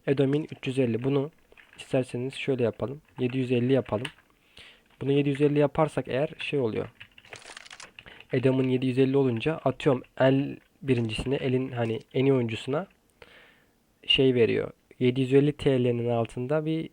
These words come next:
e, skin veriyor, desen veriyor. Onu da satıp değerlendirebilirsiniz bu şekilde. Tek kasa sınırımız on. Otomatik kayıt açık. Ee, otomatik kayıtı kapatalım bence ya. Çünkü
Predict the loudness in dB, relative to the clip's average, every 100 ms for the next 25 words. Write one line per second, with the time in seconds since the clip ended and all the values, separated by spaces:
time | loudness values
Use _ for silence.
0 | _ -6 -4 -2 -2 -2 -4 -8 -12 -6
1 | -2 -2 -2 -2 -4 -4 -2 0 -2 -2
2 | -2 -2 -2 -2 -2 -4 0 2 2 2
3 | 0 -2 -4 -8 -8 -6 -6 -6 -4 -4
4 | -6 -10 -20 -20 -20 -16 0 0 0 -4
5 | -4 -6 -6 -6 -8 -10 -8 -6 -6 -6
6 | -4 -2 -2 -4 -4 -4 -4 -10 -4 -4
7 | -4 _ -20 -20 _ _ _ -8 -4 -4
8 | -2 -4 -4 -6 -10 -14 -14 -6 -4 -4
9 | 2 4 4 2 -2 0 0 0 -2 -4
10 | -4 -4 -4 -8 _ _ _ _ _ _
11 | _ _ -12 -6 -4 -2 -2